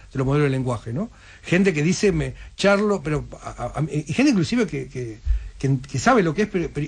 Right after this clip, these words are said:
igual hace como si, como si hablara con alguien y como si alguien con quien hablo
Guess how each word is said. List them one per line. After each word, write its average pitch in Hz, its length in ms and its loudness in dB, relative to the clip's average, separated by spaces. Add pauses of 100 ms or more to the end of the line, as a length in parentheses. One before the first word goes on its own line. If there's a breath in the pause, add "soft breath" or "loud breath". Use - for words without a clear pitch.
igual 190 320 2
hace 190 160 -4
como 143 180 -4
si, 147 260 -4 (360 soft breath)
como 143 200 0
si 202 140 2
hablara 196 380 4
con 156 140 -2
alguien 196 340 0
y 180 60 -2
como 143 200 -4
si 170 120 -4
alguien 175 200 0
con 139 180 -2
quien 151 180 -4
hablo 185 380 0